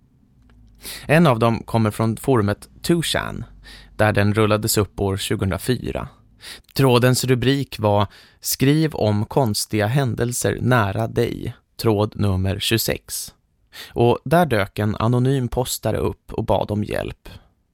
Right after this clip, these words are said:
Han avslöjade snart att han hette Hasumi, och hans fråga handlade om en märklig tågstation.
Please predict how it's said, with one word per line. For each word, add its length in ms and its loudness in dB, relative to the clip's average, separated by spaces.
Han 200 0
avslöjade 540 2
snart 320 -4
att 120 -8
han 120 -2
hette 420 -4
Hasumi, 640 -4
och 80 0
hans 220 4
fråga 340 2
handlade 520 -2
om 240 0
en 160 0
märklig 600 -6
tågstation. 720 -4